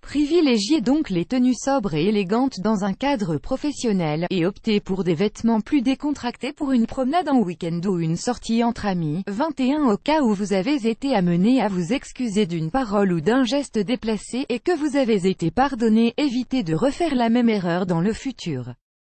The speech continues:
Vingt-deux, évitez de parler ou de rire trop fort en public, et ne regardez pas les personnes que vous ne connaissez pas avec insistance.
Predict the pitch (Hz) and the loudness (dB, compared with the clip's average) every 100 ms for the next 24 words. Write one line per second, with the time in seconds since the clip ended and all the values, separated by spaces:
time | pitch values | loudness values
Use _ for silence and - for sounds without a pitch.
0 | _ _ _ 175 202 311 285 247 208 180 | _ _ _ -6 -4 -2 0 2 2 0
1 | - 220 165 143 240 226 185 233 233 185 | 0 0 0 0 0 0 0 0 0 0
2 | 160 147 - - 311 - 302 240 196 202 | 0 -4 -6 -6 -6 -2 0 0 -2 -4
3 | 165 175 220 - 214 185 160 196 269 294 | -2 -4 -4 -2 0 2 2 0 2 0
4 | 220 214 294 262 196 208 247 - 170 165 | 2 2 2 2 2 0 -4 -4 -2 -2
5 | 196 247 190 190 175 285 294 339 - 302 | 0 -2 2 0 0 0 0 -2 -6 -2
6 | 277 262 180 175 269 277 277 233 170 123 | 0 2 0 -2 -4 -4 -6 -8 -6 -8
7 | 120 - | -8 -12